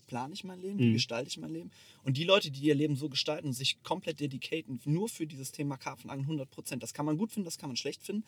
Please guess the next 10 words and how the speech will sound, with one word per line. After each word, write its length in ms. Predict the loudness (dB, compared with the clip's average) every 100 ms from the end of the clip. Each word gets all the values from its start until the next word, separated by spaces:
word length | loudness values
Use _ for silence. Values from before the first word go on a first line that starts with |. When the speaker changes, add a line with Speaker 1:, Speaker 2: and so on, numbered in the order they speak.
| 0
Speaker 2:
Mhm. 200 | 0 0 -8 -4
Speaker 1:
Das 120 | -2
ist 140 | 0
ein, 180 | 0 0
ein 80 | 2
subjektive 640 | 2 2 0 -6 -6 -6 -4
Empf-, 280 | -4 -6 -6 -2
ein 100 | -2
subjektives 600 | -2 -8 -10 -10 -8 -4
Empfinden, 520 | -4 -2 0 0 -2